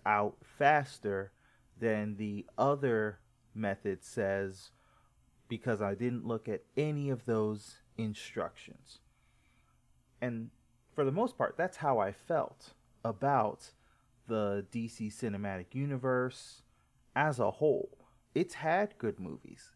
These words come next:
It's had good moments. The problem has been the cohesive idea just hasn't been there. It's felt rushed to get to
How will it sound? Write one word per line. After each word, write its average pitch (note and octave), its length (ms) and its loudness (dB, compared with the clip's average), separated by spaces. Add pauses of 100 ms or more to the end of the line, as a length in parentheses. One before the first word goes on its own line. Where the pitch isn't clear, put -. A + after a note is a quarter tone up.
(120)
It's C3+ 180 -2
had D3 540 0
good A#2 240 -2
moments. A2 680 -4 (560)
The A2 100 -2
problem D#3 580 2
has C3+ 300 -2
been A#2+ 320 -2
the A2 360 -6
cohesive D3 800 -6 (100)
idea G#2 840 -4 (480)
just D3 300 -2 (440)
hasn't D3+ 680 -2
been D3+ 280 -2
there. A1 320 -8 (300)
It's A2 220 -4
felt C#3 300 2 (220)
rushed C3 500 2 (140)
to A2+ 120 -4
get - 380 -2
to A2 500 -6